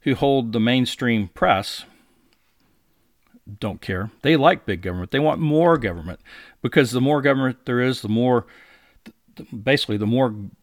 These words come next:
of go-, big government there is, the less of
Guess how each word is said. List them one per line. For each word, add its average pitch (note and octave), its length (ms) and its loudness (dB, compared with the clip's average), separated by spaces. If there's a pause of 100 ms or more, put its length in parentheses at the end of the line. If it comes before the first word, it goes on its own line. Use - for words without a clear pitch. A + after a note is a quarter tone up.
(140)
of G2+ 160 -6
go-, - 160 2
big D3 300 4
government G2+ 340 2
there G2 160 0
is, G#2 160 0
the G#2 80 -2
less A2+ 340 4
of G#2 300 -2